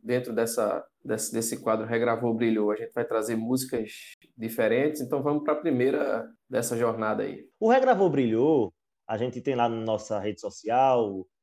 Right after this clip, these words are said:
Speaker 2: é, pra quem não segue ainda a gente no Instagram, somos o samba ponto cast lá, e no Twitter, o samba underline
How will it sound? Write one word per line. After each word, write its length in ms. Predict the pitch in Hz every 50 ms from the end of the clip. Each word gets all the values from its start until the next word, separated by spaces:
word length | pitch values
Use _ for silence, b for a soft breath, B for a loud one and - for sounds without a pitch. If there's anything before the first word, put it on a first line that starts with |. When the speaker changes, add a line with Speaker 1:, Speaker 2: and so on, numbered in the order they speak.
| _ _ -
Speaker 2:
é, 280 | 98 104 101 101 101
pra 180 | 98 - 123 120
quem 140 | 120 - 143
não 120 | 151 147
segue 400 | - - - 131 127 123 113 120
ainda 300 | 117 107 104 107 104 104
a 60 | 107
gente 180 | 101 104 101 -
no 240 | - 107 107 107 101
Instagram, 520 | 101 98 - - 110 101 95 95 92 90 90 - _ _
somos 320 | - - 110 113 107 92
o 40 | 104
samba 320 | 101 - - 151 143 139
ponto 240 | 127 113 117 107 -
cast 540 | - - - 107 107 117 123 120 120 - 113
lá, 420 | 98 92 90 90 92 98 107 127 139 - _ _ _ -
e 80 | 117
no 140 | 110 113 117
Twitter, 640 | 92 127 113 110 104 107 117 113 - 139 131 131 - _ _
o 80 | -
samba 560 | 110 - - - 135 131 143 139 143 - - - - _ _ _ _ -
underline 580 | 151 180 180 165 160 135 127 135 147 151 151